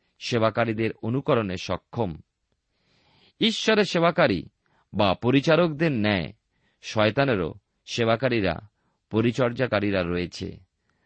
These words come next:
তারা কি ধরনের উপদেশক, তার সম্পর্কে একটি ঘটনা মনে পড়ে যায়।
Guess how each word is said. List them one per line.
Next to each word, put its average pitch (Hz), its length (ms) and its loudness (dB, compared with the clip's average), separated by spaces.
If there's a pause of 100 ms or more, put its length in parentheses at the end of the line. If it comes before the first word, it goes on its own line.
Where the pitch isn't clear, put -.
(160)
তারা 151 160 4
কি 175 160 -6
ধরনের 180 400 2 (760)
উপদেশক, 175 640 0 (360)
তার 131 180 4
সম্পর্কে 139 560 -2 (140)
একটি 113 240 -8
ঘটনা 107 360 -4
মনে 95 220 -2
পড়ে 101 240 -4
যায়। 80 280 -6